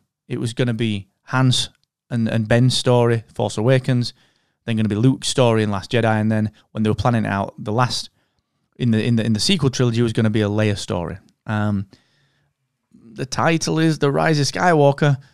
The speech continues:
You know, what's going on? What do we think?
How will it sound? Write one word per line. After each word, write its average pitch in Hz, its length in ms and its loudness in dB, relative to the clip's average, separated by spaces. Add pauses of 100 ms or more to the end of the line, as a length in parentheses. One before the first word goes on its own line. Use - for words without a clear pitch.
(600)
You 135 120 0
know, 156 180 4 (420)
what's 233 180 4
going 165 300 6
on? 85 180 -6 (280)
What 214 120 4
do 202 80 6
we 160 80 8
think? 87 260 -6